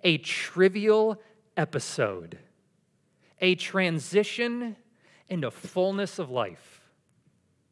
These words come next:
A fullness of life that Jesus is actually telling us here, he can let you begin to experience now. Jesus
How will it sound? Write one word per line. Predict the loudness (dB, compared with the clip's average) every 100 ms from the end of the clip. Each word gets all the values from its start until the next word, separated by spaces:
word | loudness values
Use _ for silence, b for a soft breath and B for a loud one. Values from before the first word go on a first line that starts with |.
| _ _ _ _ _ _ _ _ _ b b b
A | -6
fullness | 0 2 2 0 0
of | 4
life | 4 4
that | -2
Jesus | -4 -6 -4 -2
is | 0
actually | 0 0 -6
telling | -2 -2 -2
us | -6
here, | -4 -2 -2 -4 b b b
he | -8 -6 -4
can | -4 -2
let | -2 -4
you | -10
begin | -10 -10 -4 -2 -2 -4
to | -6 -6
experience | -8 -8 -6 -4 -6 -8 -14 -18 -20 _ _ -18
now. | -12 -12 -12 -16 -20 _ _ _ _ _ _ _ _ _ _ _ _ _ _ _ _ _ _ _ _ _ _ _ _ _ _ _ _ _ _ _ _ _ _ _ _ _ _ _ _ -8
Jesus | -6 -2 -4 -4 -10